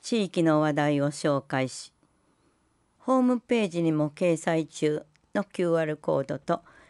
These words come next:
市公式Instagramのキューアールコードが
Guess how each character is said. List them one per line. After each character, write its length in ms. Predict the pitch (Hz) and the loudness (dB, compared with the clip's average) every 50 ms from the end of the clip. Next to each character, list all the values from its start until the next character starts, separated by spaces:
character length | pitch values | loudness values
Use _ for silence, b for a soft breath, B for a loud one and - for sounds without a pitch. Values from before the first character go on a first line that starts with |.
| b b | b b
市 340 | - - - 247 226 226 - | -14 -6 -4 -2 -2 -2 -6
公 280 | _ - 208 214 208 202 | _ -4 -2 0 0 -2
式 400 | - - - - - 220 - - _ | -2 -8 -10 -6 -6 -6 -6 -6 _
Instagram 800 | - 185 190 180 175 - - 175 170 165 165 156 151 143 139 143 | -4 -4 -4 -4 -4 -4 -4 -4 -2 -2 -2 -2 -2 -2 -2 -2
の 220 | 143 156 180 - - _ | -2 -2 -4 -6 -10 _
キ 100 | - - | -6 -4
ュ 140 | 160 151 151 | -2 -2 -2
ー 20 | |
ア 40 | 151 | -2
ー 40 | 143 | -2
ル 120 | 143 147 | -4 -6
コ 240 | 143 _ - 156 143 | -8 _ -6 -6 -6
ー 40 | 139 | -4
ド 140 | 135 143 139 | -6 -6 -6
が 160 | 156 - - | -6 -8 -8